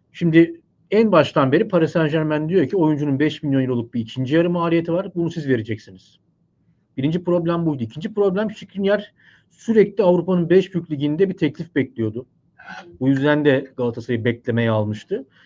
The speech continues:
Bugün geldiğimiz noktada bir, Paris Saint-Germain biraz beş milyon euroda indirime gitti. Bir milyon eurosunu onların karşılayacağı bir formül üzerinde duruluyor şu an. Yani dört milyon euro Galatasaray verecek.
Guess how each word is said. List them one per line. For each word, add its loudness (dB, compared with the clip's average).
Bugün 2
geldiğimiz 4
noktada 0
bir, -4
Paris -2
Saint-Germain 0
biraz 0
beş 0
milyon 0
euroda 2
indirime -2
gitti. -2
Bir 0
milyon 2
eurosunu -2
onların 2
karşılayacağı 0
bir -4
formül 0
üzerinde -4
duruluyor -4
şu -10
an. -4
Yani -4
dört 2
milyon -2
euro 0
Galatasaray -2
verecek. -4